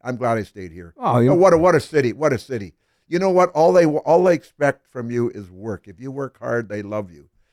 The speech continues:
Speaker 1: If you don't work hard, you don't exert yourself out there, sometimes people can get on you very quickly. And, uh, but my main objective was to win, obviously. We want to win, and secondly, to, to play, play hard, as hard as you possibly could for the Flyers,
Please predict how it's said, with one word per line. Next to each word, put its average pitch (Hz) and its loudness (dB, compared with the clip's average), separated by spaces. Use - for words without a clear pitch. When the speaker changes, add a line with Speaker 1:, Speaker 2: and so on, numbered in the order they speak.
Speaker 1:
If 98 -18
you 131 -6
don't 143 -2
work 127 -6
hard, 123 2
you 110 -4
don't 117 -8
exert 110 -10
yourself 104 -10
out 104 -12
there, 104 -12
sometimes 98 -16
people 92 -20
can 90 -20
get 90 -20
on 95 -16
you 87 -20
very 92 -18
quickly. - -20
And, 87 -18
uh, 82 -16
but - -14
my 123 -2
main 131 -4
objective 90 -16
was 104 -16
to 98 -16
win, 127 -2
obviously. 87 -14
We 90 -18
want 101 -10
to 92 -14
win, 110 -16
and 98 -16
secondly, 104 -16
to, 92 -18
to 98 -20
play, 123 -12
play 107 -18
hard, 107 -12
as 92 -20
hard 101 -18
as 101 -20
you 98 -20
possibly - -20
could 120 -20
for - -20
the 95 -20
Flyers, - -20